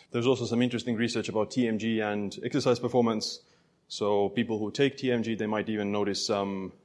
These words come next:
increased strength and endurance. So yeah, I think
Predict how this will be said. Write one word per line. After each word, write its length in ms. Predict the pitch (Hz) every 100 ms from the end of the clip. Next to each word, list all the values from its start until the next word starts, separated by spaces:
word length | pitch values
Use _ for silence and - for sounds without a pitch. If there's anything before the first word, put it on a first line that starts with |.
| _ _ -
increased 360 | 104 113 -
strength 480 | - 113 101 - - _ _ _ _ -
and 280 | 98 98
endurance. 480 | 101 104 101 90 87
So 320 | - 92 90
yeah, 220 | 90 95 87 -
I 60 | 107
think 420 | 107 98 -